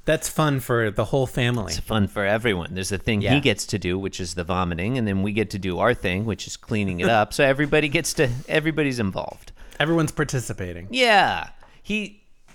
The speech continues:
Speaker 2: okay, here's the fun thing about George McFly vomiting.
Speaker 1: Mm-hmm.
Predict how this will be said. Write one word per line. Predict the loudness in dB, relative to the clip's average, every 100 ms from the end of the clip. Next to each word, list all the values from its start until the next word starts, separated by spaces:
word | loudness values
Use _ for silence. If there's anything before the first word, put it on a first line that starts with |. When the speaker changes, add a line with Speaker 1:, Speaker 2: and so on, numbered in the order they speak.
| -4
Speaker 2:
okay, | -2 0 0
here's | 2 2 2
the | -2
fun | 2 2 2
thing | 0 2 2
about | 2 2
George | 2 2 2 0
McFly | -4 0 0 0
vomiting. | -2 -4 -6 -12 -20 -20 -20 -20 -20 -10
Speaker 1:
Mm-hmm. | -8 -6